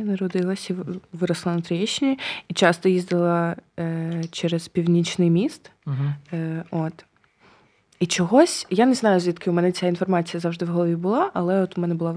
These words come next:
Speaker 1: інформація в голові, що там на Північному мосту стоять, типу, е, динаміки, які, типу, сирену цей.
Speaker 2: Мгм.
Speaker 1: І, іде сирена з яких, з цих динаміків. От. І до вторгнення я, бувало, так могла їхати і думати: "Ого, це, а,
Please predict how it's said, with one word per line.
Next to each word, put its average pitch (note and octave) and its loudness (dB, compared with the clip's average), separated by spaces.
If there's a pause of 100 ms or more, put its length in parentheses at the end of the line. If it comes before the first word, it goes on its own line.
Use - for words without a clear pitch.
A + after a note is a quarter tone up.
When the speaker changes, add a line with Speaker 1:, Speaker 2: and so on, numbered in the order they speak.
(100)
Speaker 1:
інформація E3 -6
в - -4
голові, A3 2
що - -12
там D#3+ -8
на D#3 -6
Північному D#3+ -6
мосту F4 -2
стоять, E3 -4
типу, D#3+ -8 (440)
е, D#3+ -4
динаміки, G3+ -2
які, F3 -6
типу, D#3 -10 (100)
сирену D#3 -6 (440)
цей. D#3+ -14 (120)
Speaker 2:
Мгм. B2 -2 (1200)
Speaker 1:
І, - -8 (680)
іде F3 2
сирена D3+ -2
з D3 -12
яких, D#3+ -10
з - -20
цих D#3 -10
динаміків. D#3+ -4 (380)
От. D#3+ 0
І F3+ 4
до E3+ 0
вторгнення F3 0
я, E3 0
бувало, D#3+ 0
так D#3+ -8
могла D#3+ 0
їхати G#3+ -2
і F3 -2
думати: F3 0 (360)
"Ого, D#3 4
це, D#3+ -2
а, D#3 2